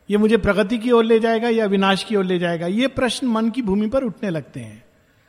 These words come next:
और उन प्रश्नों के साथ द्वंद्व शुरू हो जाता है। तो इन द्वंद्व और प्रश्नों के कारण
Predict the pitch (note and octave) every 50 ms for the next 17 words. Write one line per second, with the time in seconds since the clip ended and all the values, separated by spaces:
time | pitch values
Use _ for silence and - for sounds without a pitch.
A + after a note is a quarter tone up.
0 | _ _ _ _ _ _ _ _ _ _ - - A3+ A#3+ - - - - C#4 D#4+
1 | E4+ - C4 C4 A#3 - - D#4 D4 C4 D4+ B3+ - - B3 B3+ C#4 C#4 A3 D#3
2 | E3+ A3 A#3+ B3+ B3 B3 - - A3+ G3 F#3+ E3+ E3 D3 D3 C3 - - C3 A#2
3 | G#2 F#2+ F#2+ G#2+ B2 _ _ _ _ _ _ _ _ _ _ _ _ _ _ _
4 | _ _ _ _ _ _ _ _ _ _ _ _ _ _ - A3+ G#3+ D#4 - _
5 | _ _ _ _ _ - - C4 D4 E4+ E4+ D4+ C#4 B3 G3+ D#3+ C#3 F3 G#3 A#3+
6 | C#4 D4+ D4+ D4 C#4+ C4+ B3 - - A#3+ G#3 - - C#4+ C#4 C4 - B3+ A3 -
7 | G#3+ F#3+ F3+ F3+ F#3 G#3 B3+